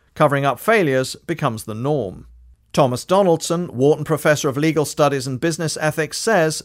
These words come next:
top-level managers too often focus narrowly on issues that concern their organizations and do not pay enough attention to what is going on across their industry.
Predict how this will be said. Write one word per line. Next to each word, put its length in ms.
top-level 480
managers 540
too 220
often 360
focus 420
narrowly 580
on 200
issues 400
that 180
concern 480
their 160
organizations 960
and 100
do 100
not 240
pay 180
enough 280
attention 480
to 80
what 160
is 140
going 260
on 220
across 320
their 160
industry. 600